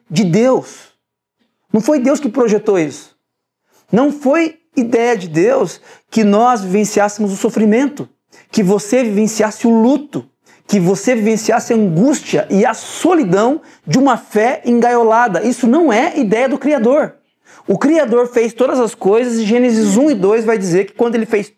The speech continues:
todas as coisas, ele olhou pra tudo em conjunto e tudo era muito bom. Muito bom. Padrão de excelência de Deus, não nosso. No padrão de excelência dele, tudo era muito bom.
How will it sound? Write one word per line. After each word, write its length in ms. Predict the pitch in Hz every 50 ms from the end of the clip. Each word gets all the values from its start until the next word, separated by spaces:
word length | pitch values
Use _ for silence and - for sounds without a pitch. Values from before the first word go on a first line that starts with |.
| _ _ _ _ _ _ _
todas 300 | - 254 302 294 269 226
as 140 | 220 - -
coisas, 460 | - - - 196 196 196 214 202 - - - - -
ele 160 | - - 240
olhou 140 | 254 233 247
pra 180 | 247 247 226 - _ _ _ _
tudo 280 | - 302 320 349 339 320
em 100 | 285 240
conjunto 540 | - 247 220 190 156 175 208 254 269 262 202
e 40 |
tudo 240 | - - 277 294 233
era 140 | 247 226 180
muito 480 | 180 220 311 370 359 - 349 349 339 - _ _ _ _ _ _ _ _ _ _ _
bom. 380 | - 170 160 185 185 147 127 _ _ _ _ _ _ _ -
Muito 540 | 214 208 220 247 294 339 339 320 - 294 214
bom. 360 | 165 165 170 160 135 127 - _ _ _ _
Padrão 380 | - 190 185 175 185 240 269 240
de 80 | 233
excelência 640 | 226 - 208 175 190 226 269 302 294 - 302 294 - _ _ _ -
de 240 | 135 131 135 311 311
Deus, 360 | 277 214 214 247 247 220 165
não 220 | 151 156 214 302
nosso. 420 | 339 302 196 143 123 - - - _ _ _ - _ _ _ _
No 160 | - 170 247 311
padrão 360 | - 294 262 202 208 226 214
de 80 | 190
excelência 420 | 208 - 220 185 175 175 - 294 269
dele, 420 | 240 180 147 156 175 220 262 294
tudo 520 | 247 - _ - 226 233 247 202 285 277 -
era 220 | - 214 240 254 240
muito 640 | 226 202 202 208 226 277 339 359 - - - 311
bom. 440 | 277 262 262 294 330 311 190 - -